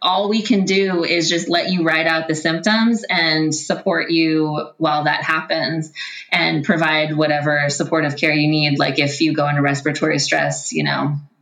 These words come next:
intubation and things like that. But it's, it's hard to say because at, at right now, like, things are, are calm, but you can tell that we're just waiting for the influx of patients to come in.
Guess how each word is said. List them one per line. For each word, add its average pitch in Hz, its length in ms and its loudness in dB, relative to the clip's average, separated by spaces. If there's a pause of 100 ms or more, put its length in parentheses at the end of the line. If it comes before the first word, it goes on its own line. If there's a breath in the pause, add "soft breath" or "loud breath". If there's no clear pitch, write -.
intubation 147 680 2
and 139 120 0
things 151 200 -2
like - 200 -4
that. 160 280 -2
But 151 340 -2 (720 loud breath)
it's, - 540 -4 (440)
it's 220 180 -2
hard 247 240 0
to 277 100 0
say 247 280 0
because 208 320 0
at, 196 200 0
at - 200 -2
right 190 320 0
now, 190 400 2
like, 190 240 -2
things 185 400 0
are, 156 560 0 (180)
are 156 320 -2
calm, 180 560 0
but 165 260 0
you 170 140 0
can 165 240 0
tell 160 460 0
that 147 240 0
we're 156 140 0
just 151 260 -2
waiting 151 460 0
for 160 120 0
the 147 180 0
influx 151 420 -2
of 139 120 -6
patients 156 480 -2
to - 60 -6
come 135 220 -6
in. 90 340 -8